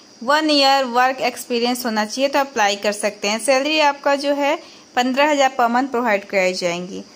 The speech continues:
staff nurse की vacancies हैं, जिसमें कि ten plus two intermediate with three year general nursing या फिर midwifery से होता है, तो apply कर सकते हैं। Salary पन्द्रह हजार सात सौ छियासठ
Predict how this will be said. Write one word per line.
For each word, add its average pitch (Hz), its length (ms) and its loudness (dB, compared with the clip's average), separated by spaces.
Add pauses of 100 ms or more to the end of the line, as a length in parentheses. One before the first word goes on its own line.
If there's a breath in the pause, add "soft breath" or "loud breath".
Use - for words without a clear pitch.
(360 loud breath)
staff 294 540 0
nurse 240 360 0
की 285 100 -2
vacancies 233 580 -2
हैं, 208 120 -4
जिसमें 302 300 -4
कि 311 100 -6
ten 277 260 -2
plus 277 360 0
two 269 120 -2
intermediate 254 760 -2
with 262 280 -6 (160)
three 311 240 0 (120)
year 233 260 2 (100)
general 254 400 0
nursing 233 420 -4 (440 loud breath)
या 233 100 0
फिर 269 160 -4
midwifery 240 840 -2
से 285 160 0
होता 233 360 -2
है, 233 120 0
तो 247 100 0
apply 196 320 -2
कर 185 160 -4
सकते 196 400 -6
हैं। 196 140 -6
Salary 285 360 0 (140)
पन्द्रह 247 400 0
हजार 226 260 -2
सात 226 380 -6
सौ 240 120 -6
छियासठ 208 520 -6